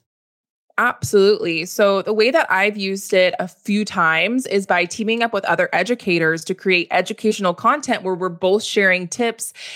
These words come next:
and our processes and just having a lot of fun with content to better educate our audiences.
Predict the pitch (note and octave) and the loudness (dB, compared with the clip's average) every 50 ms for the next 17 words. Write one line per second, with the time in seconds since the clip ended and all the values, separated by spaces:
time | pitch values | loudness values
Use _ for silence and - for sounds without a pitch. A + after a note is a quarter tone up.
0 | - - - G3 F3 E3 D#3+ - D#3 D#3 D#3 - - C4+ C4+ C4 C4 - A#3+ A#3+ | -10 -4 -2 0 0 0 0 0 -2 -2 -2 -2 0 0 0 0 0 0 0 0
1 | B3 - - A#3+ A#3 A3+ A3+ A3 A3 A3 G#3+ G#3+ - G3+ G3+ G#3 C#4+ F4 - A4 | 0 0 2 2 4 4 4 4 2 2 0 0 -2 -2 -2 -2 -2 -2 -2 -2
2 | A4 A4 F#4 C4+ A#3+ A3 G3 G#3 G3+ - F#3 F#3 G3 F#3+ F3+ F3 - - - F#3 | 0 0 2 2 2 4 2 2 0 0 0 0 0 0 -2 -4 -4 -4 -2 0
3 | F3 F3+ F3+ - - F#3 F3 E3+ E3+ F3 F3 - - G#3 G3 F#3 E3+ E3 D3+ F3 | 0 0 -2 -4 -4 -2 -2 -2 -4 -8 -12 -8 -4 0 0 0 0 0 0 0
4 | E3+ F3+ E3+ - E3+ - - F#3 - - F3+ E3+ D#3+ - - D#3+ - - F3 F#3+ | 0 0 0 0 -2 -4 -6 -10 -8 -4 -2 0 0 2 2 2 0 0 0 -2
5 | G#3+ A3+ - C4+ C#4 C#4+ D#4 E4 - - | -4 -4 -6 -6 -6 -6 -8 -10 -12 -16